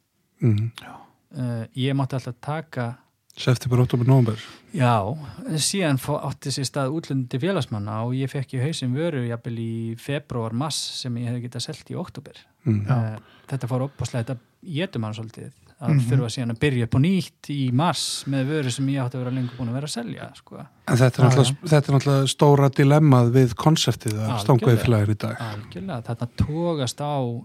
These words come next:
Speaker 2: félagspakkin
Speaker 1: Mhm.
Speaker 2: og, eh,
Speaker 1: Skuld-
Speaker 2: viðskiptalega forsendur.
Speaker 1: Já, og skuldbindingarnar og
Speaker 2: Já, og eins og ég segi, félagið bara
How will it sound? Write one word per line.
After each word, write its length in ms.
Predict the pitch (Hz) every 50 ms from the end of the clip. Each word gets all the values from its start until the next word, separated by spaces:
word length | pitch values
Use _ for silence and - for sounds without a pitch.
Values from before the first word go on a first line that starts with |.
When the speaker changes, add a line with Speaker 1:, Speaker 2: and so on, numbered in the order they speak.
| - - -
Speaker 2:
félagspakkin 1400 | - - 143 139 151 147 139 123 117 - _ _ _ _ _ _ _ _ - - - 98 - - - - 196 214 - _ _ _ _
Speaker 1:
Mhm. 340 | - 127 120 110 104 113 117 - _ -
Speaker 2:
og, 440 | - 127 123 123 123 120 117 117 123 _ _ _ _ _ _ _ _ _ _ - - _ _ _ _ _ _ _ _ -
eh, 60 | - 113 113 117 - - - - 117
Speaker 1:
Skuld- 180 | - 147 131
Speaker 2:
viðskiptalega 480 | 135 131 - - - 123 - 127 117 107
forsendur. 320 | - 170 - - - 170 139
Speaker 1:
Já, 60 | 117 110 110
og 320 | 135 143 147 151 143 127
skuldbindingarnar 760 | 120 - - - 143 135 - 135 117 123 131 123 127 135 165
og 60 | 190
Speaker 2:
Já, 300 | 175 156 143 123 101 90 85 107 143 160 156 151 139 _ - - 208
og 340 | 151 139 131 131 127 120 - _ _ _ _ _ _ _ _ -
eins 200 | 147 139 127 -
og 60 | 135
ég 20 | 127
segi, 320 | - 160 131 101 95 -
félagið 600 | 113 - - 120 120 135 147 143 139 131 123 117 -
bara 340 | 131 117 117 113 117 -